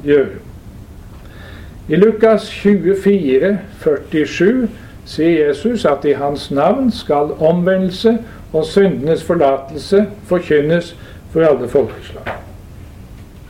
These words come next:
Eh, det ordet av Jesus, det står for Melanchthon som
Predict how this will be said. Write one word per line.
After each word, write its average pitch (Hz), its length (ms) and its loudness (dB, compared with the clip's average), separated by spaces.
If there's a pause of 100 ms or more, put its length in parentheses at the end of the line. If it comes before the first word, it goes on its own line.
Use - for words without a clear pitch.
(1500)
Eh, 170 400 4 (1200)
det 220 560 2
ordet 185 320 2
av 208 160 2
Jesus, 139 540 -2 (1160)
det 190 320 2
står 190 440 4
for 185 180 2
Melanchthon 156 720 0 (400)
som 180 460 2